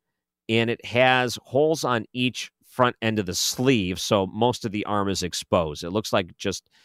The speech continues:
giant intentional holes are cut into it. And on the front of this white shirt, it says the word cow.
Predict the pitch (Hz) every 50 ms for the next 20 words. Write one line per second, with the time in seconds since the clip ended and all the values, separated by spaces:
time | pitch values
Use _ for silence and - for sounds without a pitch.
0 | _ _ _ - 92 85 107 110 113 123 123 123 123 - - _ _ _ _ _
1 | _ - 101 92 85 - 117 113 107 - 101 104 95 - - - 113 113 110 98
2 | 95 92 - - - 98 - 95 98 95 87 - - 78 76 69 - _ _ -
3 | - _ _ _ _ - 107 107 107 107 101 95 - - - 165 175 175 - -
4 | 113 101 104 - - 95 95 92 85 - - - 117 107 - - 92 - - -
5 | 120 117 113 - - 107 92 87 87 85 85 - - - - - 143 151 135 101
6 | 92 85 80 92 110 139 180